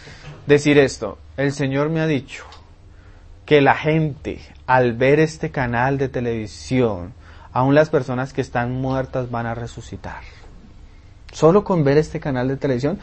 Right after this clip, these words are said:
van a resucitar". ¿Qué dice la palabra, hermano? Que una vez una persona muera y le mete inmediatamente el juicio.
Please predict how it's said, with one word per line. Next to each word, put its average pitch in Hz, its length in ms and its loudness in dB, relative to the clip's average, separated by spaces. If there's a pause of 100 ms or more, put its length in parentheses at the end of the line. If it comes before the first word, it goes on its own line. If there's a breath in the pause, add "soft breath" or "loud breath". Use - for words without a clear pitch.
(240 loud breath)
van 127 300 2
a 120 100 -2
resucitar". - 680 -10 (1600 loud breath)
¿Qué 156 140 6
dice 190 240 6
la 180 160 2
palabra, 135 360 0
hermano? 104 360 -6
Que 131 100 -2
una 135 200 2
vez 165 140 0
una 156 160 0
persona 139 380 0
muera 139 260 0
y 165 60 0
le 139 80 0
mete 120 320 -4
inmediatamente 131 760 0
el 160 100 2
juicio. 127 380 0